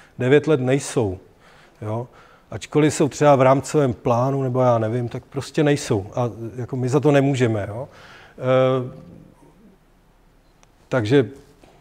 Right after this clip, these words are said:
určitě všichni uslyšíte mnohokrát chromista, chromalveoláta, bohužel ne. A pak je tady ještě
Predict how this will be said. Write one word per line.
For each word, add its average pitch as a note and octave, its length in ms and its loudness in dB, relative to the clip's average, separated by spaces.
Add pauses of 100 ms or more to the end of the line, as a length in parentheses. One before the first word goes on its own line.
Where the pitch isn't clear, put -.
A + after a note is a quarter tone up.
(140)
určitě C3 420 -2
všichni C3+ 360 -4
uslyšíte A#2+ 480 -6
mnohokrát A2+ 560 -4
chromista, A2+ 460 -10
chromalveoláta, G#2+ 800 -8
bohužel G#2+ 400 -2
ne. G2+ 280 -6 (540)
A - 20 -12
pak C#3 180 -4
je E3+ 80 4
tady D#3+ 240 4
ještě D3+ 420 2